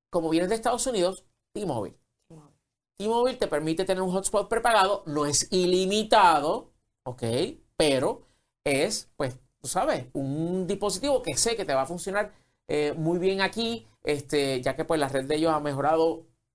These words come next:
Speaker 1: muchísimo, este, y la realidad es que, pues, entonces, eh, al punto que te lo puedes recomendar. Así que, este, yo estoy ahora aquí entrando a la página de T-Mobile y entonces, pues, este, eh, puedes optar porque sea prepagado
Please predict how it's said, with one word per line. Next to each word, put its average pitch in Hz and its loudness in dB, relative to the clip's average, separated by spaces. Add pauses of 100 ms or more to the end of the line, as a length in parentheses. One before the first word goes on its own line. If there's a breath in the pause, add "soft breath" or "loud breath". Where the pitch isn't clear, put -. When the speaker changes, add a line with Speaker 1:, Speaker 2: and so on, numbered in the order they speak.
(160)
Speaker 1:
muchísimo, 185 0 (320 loud breath)
este, 139 -2
y 143 -2
la 139 0
realidad 139 0
es - -8
que, - -6
pues, 147 -4
entonces, 139 -2 (460)
eh, 147 0
al 156 2
punto 220 -4
que 160 -6
te 135 -4
lo 123 -2
puedes 123 -2
recomendar. 120 -6 (280 loud breath)
Así 156 0
que, 139 0
este, 147 -6
yo 143 -4
estoy 190 -2
ahora 208 2
aquí 208 -2
entrando 214 0
a 170 2
la 151 2
página 165 -4
de 190 -2
T-Mobile 220 -2 (400 soft breath)
y 165 0
entonces, 156 -2
pues, - -4 (760)
este, 156 -2
eh, 139 0
puedes 147 -2
optar 247 -2 (280 soft breath)
porque 147 -2
sea 208 0
prepagado 202 -2